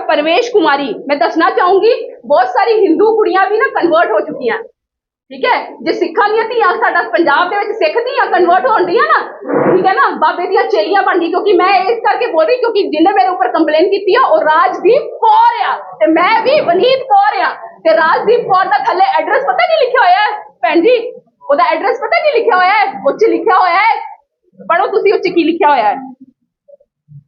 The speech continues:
ਅੰਕੁਰ ਨਿਰੂਲਾ ਮਿਨਿਸਟਰੀ ਦਾ ਐਡਰੈਸ ਲਿਖਿਆ ਹੋਇਆ ਹੈ, ਥੱਲੇ ਉਹਦਾ ਕੰਟੈਕਟ ਨੰਬਰ ਵੀ ਆ। ਤੁਸੀਂ ਸਾਰੇ ਰਾਜਦੀਪ ਕੌਰ ਨੂੰ ਕੱਢੋਗੇ, ਮੈਨੂੰ ਪੂਰਾ ਵਿਸ਼ਵਾਸ ਆ। ਹੁਣ ਇਹਦਾ ਕਹਿਣਾ ਸੀਗਾ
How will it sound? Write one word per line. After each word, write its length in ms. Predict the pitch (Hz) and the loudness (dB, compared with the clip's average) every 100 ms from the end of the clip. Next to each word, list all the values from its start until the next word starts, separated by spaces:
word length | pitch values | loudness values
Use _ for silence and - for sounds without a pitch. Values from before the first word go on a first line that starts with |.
| - 339 | -4 -2
ਅੰਕੁਰ 280 | - 494 | 2 0
ਨਿਰੂਲਾ 440 | 415 415 359 359 480 - - - | 2 0 0 0 0 -4 -14 -6
ਮਿਨਿਸਟਰੀ 380 | 285 339 - 427 | 0 0 0 2
ਦਾ 180 | 440 403 330 | 2 2 -2
ਐਡਰੈਸ 280 | - 370 349 | 0 -2 -2
ਲਿਖਿਆ 240 | 320 339 | 0 0
ਹੋਇਆ 220 | 330 277 | 2 2
ਹੈ, 140 | 220 - | 0 -4
ਥੱਲੇ 500 | - - 359 339 381 | -12 -6 -2 2 2
ਉਹਦਾ 220 | 370 403 | 2 0
ਕੰਟੈਕਟ 440 | 381 359 339 330 | 0 0 0 2
ਨੰਬਰ 340 | 349 311 320 320 | 2 2 0 2
ਵੀ 160 | 339 | 2
ਆ। 100 | 214 - - - - | 2 -2 -10 -16 -6
ਤੁਸੀਂ 180 | 330 403 | 0 2
ਸਾਰੇ 460 | 440 466 381 453 - | 2 2 0 -2 -2
ਰਾਜਦੀਪ 500 | 294 294 - 359 415 | 0 0 0 0 0
ਕੌਰ 200 | 381 349 | 0 0
ਨੂੰ 160 | 359 440 | 0 0
ਕੱਢੋਗੇ, 360 | 285 370 320 | 0 0 0
ਮੈਨੂੰ 480 | - - - 320 359 | -4 -10 -8 -4 -2
ਪੂਰਾ 200 | 403 403 | 0 0
ਵਿਸ਼ਵਾਸ 460 | 392 - 320 294 277 | 0 0 0 0 -2
ਆ। 80 | 196 - - - 403 | -4 -6 -18 -8 0
ਹੁਣ 180 | 370 415 403 - - - - - - - 539 403 415 | 2 2 0 -4 -16 -20 -20 -20 -18 -14 -12 -4 0
ਇਹਦਾ 220 | 587 440 | 0 0
ਕਹਿਣਾ 300 | 381 359 440 | -2 0 0
ਸੀਗਾ 240 | 508 381 | 0 0